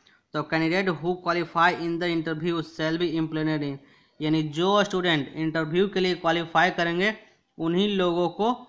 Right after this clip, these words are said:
मतलब मेरिट लिस्ट में जगह दिया जाएगा। यानी कहने का मतलब फ्रेंड्स कि आप लोग गेट में भी अच्छा स्कोर है, क्वालिफिकेशन में भी आप लोगों ने अच्छा स्कोर किया,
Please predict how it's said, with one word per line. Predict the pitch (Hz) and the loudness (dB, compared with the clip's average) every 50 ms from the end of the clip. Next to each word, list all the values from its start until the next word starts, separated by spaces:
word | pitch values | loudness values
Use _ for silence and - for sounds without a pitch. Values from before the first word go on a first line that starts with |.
| _ _ _ - | _ _ _ -6
मतलब | 156 151 151 175 170 | -4 -2 -2 0 0
मेरिट | 170 165 160 175 185 165 | 2 2 2 2 0 0
लिस्ट | 180 175 170 170 - | 0 -2 -2 -2 -2
में | 180 196 226 226 185 | -2 0 0 0 0
जगह | 165 165 170 180 170 | 0 2 2 2 2
दिया | 160 160 160 | 4 2 2
जाएगा। | 151 147 139 135 135 131 123 - - - - | 2 2 2 2 0 0 -2 -4 -10 -12 -6
यानी | 151 156 165 156 | -4 -4 -2 0
कहने | 160 160 170 185 196 | 0 0 0 0 0
का | 175 175 | 0 0
मतलब | 170 160 147 156 156 151 | -2 0 0 -2 -2 -2
फ्रेंड्स | 175 185 214 214 - - - - - _ _ _ - | -2 -2 -2 -2 -6 -12 -20 -20 -20 _ _ _ -8
कि | 165 165 | -4 -2
आप | - 165 170 165 | 0 0 0 2
लोग | 170 180 180 170 160 151 143 | 2 0 0 0 -4 -4 0
गेट | 160 185 196 190 190 | 2 2 2 2 2
में | 175 190 185 | 2 4 6
भी | 196 190 | 6 6
अच्छा | 190 190 - 196 185 | 4 4 4 2 2
स्कोर | 180 - - - 185 180 | 2 2 0 2 2 4
है, | 185 185 196 190 - - _ _ _ _ _ - | 4 2 0 -2 -6 -18 _ _ _ _ _ -2
क्वालिफिकेशन | 151 156 156 - 170 156 170 170 165 190 | 0 0 0 0 0 0 0 0 2 2
में | 196 190 | 2 4
भी | 190 | 4
आप | 190 185 180 | 2 2 2
लोगों | 185 180 180 185 | 2 2 2 2
ने | 185 | 2
अच्छा | 180 175 180 - 196 185 180 | 0 0 0 2 2 2 2
स्कोर | 180 - - 185 185 175 | 2 -2 -2 -2 -2 -2
किया, | - 190 190 185 185 185 | -2 0 2 2 2 0